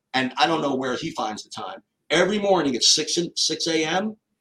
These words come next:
he goes through all in the weeds of every, of every player, every minute, everything, whatever, and how he gets to the minutes projections and how he does whatever. That's, that's great.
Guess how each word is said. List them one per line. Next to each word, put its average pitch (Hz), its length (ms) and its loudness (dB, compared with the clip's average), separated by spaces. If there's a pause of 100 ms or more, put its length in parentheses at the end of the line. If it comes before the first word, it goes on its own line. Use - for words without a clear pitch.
(180)
he 170 180 2
goes 156 280 6
through 143 360 -4
all 175 380 4
in 180 80 2
the 175 80 6
weeds 123 580 -2 (120)
of 117 160 0 (200)
every, 165 420 2 (100)
of 120 100 -8 (140)
every 147 340 0
player, 175 460 0 (500)
every 120 280 -2
minute, 143 520 -2 (680)
everything, 139 500 0
whatever, 170 580 -2 (240)
and 123 120 -2
how 170 340 2
he 175 160 0
gets - 360 -2
to 143 60 -14
the 143 60 0
minutes 143 280 -2
projections 160 760 -4 (220)
and 131 120 -4
how 151 180 4
he 160 60 6
does 143 260 2
whatever. 131 480 -4 (540)
That's, 139 360 0
that's - 280 -2
great. 113 300 0